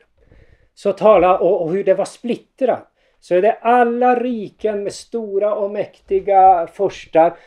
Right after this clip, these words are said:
och de är i krig med varandra och de är splittrade precis som lera och järn inte går ihop riktigt. Det är ett söndrat rike. Men ändå väldigt fruktansvärt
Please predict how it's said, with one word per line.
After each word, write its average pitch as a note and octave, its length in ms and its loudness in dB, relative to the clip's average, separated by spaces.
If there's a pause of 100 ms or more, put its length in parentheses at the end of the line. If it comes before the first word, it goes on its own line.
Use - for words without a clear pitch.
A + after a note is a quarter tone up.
(140)
och G#3 200 -2
de F#3 180 -4
är F3+ 120 -2
i F3 40 -2
krig F3 420 -10
med E3 160 -6
varandra E3+ 440 -4
och E3+ 60 -2
de D3+ 140 -4
är C#3+ 40 -2
splittrade D3 680 -4
precis C#3+ 440 -12
som C#3 180 -6
lera B2+ 280 0
och B2 80 0
järn A2 360 -10 (200)
inte C#3 240 -12
går A#2+ 180 -12
ihop - 320 -14
riktigt. - 340 -20
Det D#3+ 80 0
är D#3 40 0
ett D#3 80 -8
söndrat C#3 800 -6 (300)
rike. D3+ 560 -10 (680)
Men G3 180 0 (160)
ändå F#3+ 680 2 (260)
väldigt D#3+ 560 2
fruktansvärt - 1040 -6